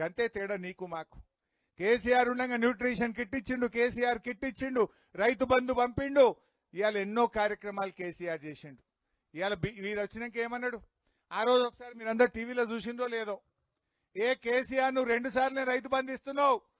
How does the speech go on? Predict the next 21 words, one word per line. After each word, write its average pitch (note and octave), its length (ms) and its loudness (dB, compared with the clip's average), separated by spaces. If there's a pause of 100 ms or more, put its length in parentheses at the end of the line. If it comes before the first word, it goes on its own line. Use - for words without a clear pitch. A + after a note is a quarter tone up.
(140)
మూడు A#3+ 260 -4
సార్లు D4 300 4
ఇవ్వాలి" C#4 320 2
అన్నాడు G#3+ 200 -4
ఈ - 20 -6
మొగోడు. F3 360 -6 (460)
అన్నాడా G3+ 260 -4
లేదా? B3 320 0 (500)
"మూడు C#4+ 260 8
సార్లు D#4 320 8
ఇవ్వాలన్నాడు." C#4 540 4 (520)
మా G#3 160 -6
చెల్లె G#3 300 -8
మంచిగా A3+ 320 -4
చెప్పింది, A3 440 -6 (640)
ఇది B3 240 -6
ఆ A#3+ 80 4
ఒక్కసారి C4 480 0
కూడా C#4 180 -2
ఆయన B3+ 140 0
ఇయ్యలే, B3+ 400 -2